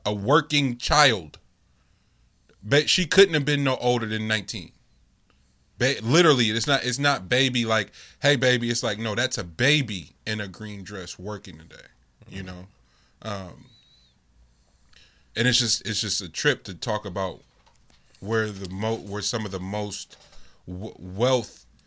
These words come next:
Speaker 1: is, like, centralized. It's like, it's, it's here, specifically here, and they have some of the most extreme conditions of poverty in the same,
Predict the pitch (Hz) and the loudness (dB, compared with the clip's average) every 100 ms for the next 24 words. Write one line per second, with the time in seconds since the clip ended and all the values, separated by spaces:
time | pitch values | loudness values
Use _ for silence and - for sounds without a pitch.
0 | _ _ - 95 98 - 170 - 107 98 | _ _ -6 -4 -2 0 0 0 0 0
1 | 95 90 95 90 _ - - - - - | 0 -4 -6 -6 _ -8 -6 -6 -8 -20
2 | - - _ _ _ 131 - - 226 113 | -20 -20 _ _ _ -2 0 0 0 0
3 | - - 135 208 208 170 151 147 147 101 | -4 -6 0 0 0 -2 -4 -2 -4 -4
4 | 107 _ _ _ _ _ _ _ _ _ | -10 _ _ _ _ _ _ _ _ _
5 | _ _ 123 131 147 135 127 117 110 - | _ _ 0 2 6 6 4 0 -6 -20
6 | _ _ - - 127 120 120 110 - - | _ _ -6 -2 0 2 2 0 -6 -4
7 | 123 127 123 120 117 117 113 104 - 131 | -2 -2 -2 -4 -4 -2 -4 -6 -4 -2
8 | 117 104 101 90 - - 123 135 135 131 | -2 -4 -8 -6 -4 -2 0 2 2 2
9 | 127 123 123 | -2 -4 -6